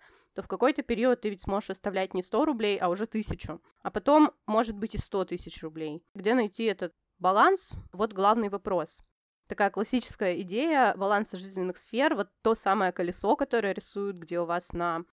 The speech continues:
одной оси отношения с семьёй, на другой — карьера и деньги, на третьей, там,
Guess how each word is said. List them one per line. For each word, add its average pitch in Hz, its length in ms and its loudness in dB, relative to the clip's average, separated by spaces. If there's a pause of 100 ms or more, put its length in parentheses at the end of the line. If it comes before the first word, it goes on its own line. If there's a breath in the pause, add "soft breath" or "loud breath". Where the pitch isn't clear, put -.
(160)
одной 185 580 -2
оси 180 400 -2
отношения 170 560 -6
с - 100 -10
семьёй, 190 400 2
на 220 120 2
другой — 170 600 -2
карьера 170 720 -2 (180)
и 160 120 -14
деньги, 262 540 2 (400)
на 175 120 -2
третьей, 170 640 -4
там, 160 340 -10